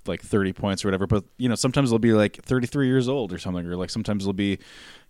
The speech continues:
and <clears throat> I, I just, and also sometimes they'll be twenty years old, and, like, okay, so where's, like, what is, what is averaging thirty points in the G League?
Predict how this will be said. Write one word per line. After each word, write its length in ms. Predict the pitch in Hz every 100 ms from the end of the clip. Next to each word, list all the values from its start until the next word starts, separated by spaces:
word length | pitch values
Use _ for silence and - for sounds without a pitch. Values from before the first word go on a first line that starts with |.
| _
and 480 | 107 104 101 95 - -
<clears throat> 60 |
I, 380 | - 175 - 147
I 60 | 151
just, 180 | 147 135
and 100 | 139
also 180 | 175
sometimes 280 | 147 135 127
they'll 80 | 127
be 140 | 135
twenty 220 | 139 185 170
years 220 | 98 95
old, 200 | 95 95
and, 240 | 110 117 107
like, 160 | 101
okay, 300 | 90 120 113
so 140 | - 123
where's, 540 | 123 120 117 - -
like, 160 | 107 -
what 100 | 123
is, 160 | 123 160
what 220 | 143 190
is 240 | 170 -
averaging 480 | - 123 131 120 113
thirty 280 | - 120 110
points 340 | - 110 98
in 40 | 101
the 80 |
G 180 | 87 101
League? 380 | 98 95 92